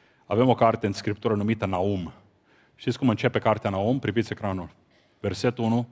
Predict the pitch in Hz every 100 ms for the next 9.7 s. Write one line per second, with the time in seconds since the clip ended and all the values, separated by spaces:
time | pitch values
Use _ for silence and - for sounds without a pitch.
0 | - - 104 101 92 87 - _ _ _
1 | _ - 113 104 101 95 - - 139 127
2 | 104 104 95 - 104 95 - _ - 98
3 | 95 87 71 - - - _ _ _ _
4 | _ - 113 160 135 147 - - 127 113
5 | 92 92 120 117 113 110 107 117 123 107
6 | 104 - 104 98 95 90 - 104 107 101
7 | 98 101 98 95 - 110 107 - - _
8 | - 107 104 101 98 95 120 107 104 104
9 | 98 95 - 92 92 - -